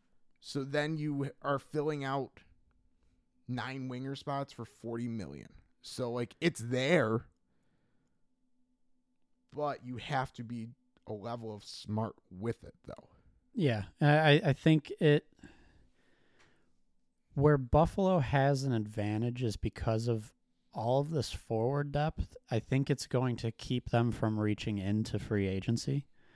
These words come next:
Speaker 2: where those kind of the pesky long-term deal, like, just the one deal where you kinda look at a team and you're like, "If they didn't have that deal, things would be so much easier for them."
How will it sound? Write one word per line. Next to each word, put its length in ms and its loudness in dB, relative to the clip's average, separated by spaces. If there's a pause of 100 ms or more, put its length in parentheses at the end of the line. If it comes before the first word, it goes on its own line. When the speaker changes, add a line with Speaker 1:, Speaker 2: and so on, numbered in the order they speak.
(500)
Speaker 2:
where 520 4
those 800 0 (1300)
kind 220 -2
of 200 0
the 340 0
pesky 920 2 (800)
long-term 720 2
deal, 520 2
like, 220 -4
just 240 -8
the 80 6
one 360 2
deal 440 2 (680)
where 120 0
you 80 0
kinda 240 0
look 180 0
at 80 0
a 60 -2
team 300 -2
and 60 0
you're 120 0
like, 180 -4 (500)
"If 160 -20
they 140 -2
didn't 160 0
have 240 0
that 240 0
deal, 440 2
things 300 -2
would 120 -2
be 80 -2
so 260 0
much 220 0
easier 340 0
for 140 -6
them." 260 -4